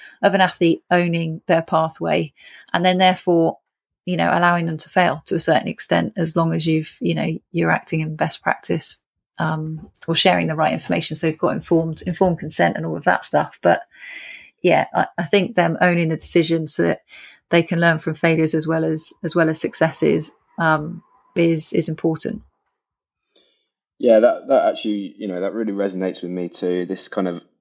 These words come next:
Speaker 2: empowering, empowering the athlete. Um, you know, we've had a, we've had a chat before about this, and that's, that's certainly one of the words that you've, you've used when we've spoken before.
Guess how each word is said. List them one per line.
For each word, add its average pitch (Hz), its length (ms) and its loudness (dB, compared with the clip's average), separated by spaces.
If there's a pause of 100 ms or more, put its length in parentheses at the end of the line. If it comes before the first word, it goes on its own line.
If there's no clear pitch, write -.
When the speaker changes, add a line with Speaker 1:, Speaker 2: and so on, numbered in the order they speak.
(220)
Speaker 2:
empowering, 95 880 2 (580)
empowering 90 460 0
the 87 80 0
athlete. 90 480 -2 (180)
Um, 85 460 -6
you 87 100 -8
know, 82 80 -4
we've 87 120 0
had 85 120 2
a, 85 60 -6 (240)
we've 85 80 -6
had 82 100 0
a - 40 -6
chat - 220 -2
before 85 300 0
about 80 200 4
this, 78 180 2
and 85 80 -4
that's, - 160 -6
that's - 340 -4
certainly 82 260 2
one 85 140 -2
of 82 60 -2
the 82 80 0
words 85 300 0
that 67 100 -4
you've, 80 260 0 (180)
you've 90 220 0
used 90 300 4
when 85 160 0
we've 85 100 -2
spoken 92 480 2
before. 82 480 -2